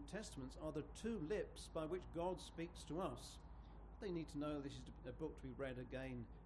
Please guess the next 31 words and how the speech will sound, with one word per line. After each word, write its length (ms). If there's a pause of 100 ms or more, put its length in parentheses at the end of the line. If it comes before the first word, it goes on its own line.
and 180
again 460 (460)
and 140 (120)
again. 240 (380)
Let 140
us 140
not 200
forget 360
that 140
today's 400 (160)
children 420 (400)
are 80
going 160
to 60
be 80
tomorrow's 440 (100)
parents 580
and 80 (100)
grandparents 840
and 100 (320)
tradespeople, 720
business 340 (120)
people, 420
maybe 380 (100)
councillors 500
and 160
magistrates 720
and 160
judges 400
and 180
politicians. 640